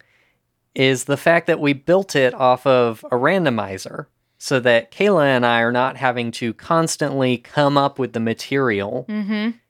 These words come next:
Speaker 1: It just appears for us.
Speaker 2: Mm-hmm.
Speaker 1: And then we, <laughs> in terms of that, something did happen last year that was not expected.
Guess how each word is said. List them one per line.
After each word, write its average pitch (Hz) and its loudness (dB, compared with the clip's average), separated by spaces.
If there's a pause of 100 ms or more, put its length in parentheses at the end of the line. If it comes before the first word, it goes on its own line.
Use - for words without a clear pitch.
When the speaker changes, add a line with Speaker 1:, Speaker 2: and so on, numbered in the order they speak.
(200)
Speaker 1:
It 151 0
just 135 0
appears 135 0
for 101 0
us. 104 -2
Speaker 2:
Mm-hmm. 233 -2
Speaker 1:
And 139 4
then 135 2
we, 120 -4 (280)
<laughs> - -10
in 147 0
terms 185 -2
of 139 -2
that, 151 2
something 147 -2
did 147 0
happen 123 0
last 110 -2
year 113 2
that 110 2
was 117 -4
not 170 2
expected. 139 -6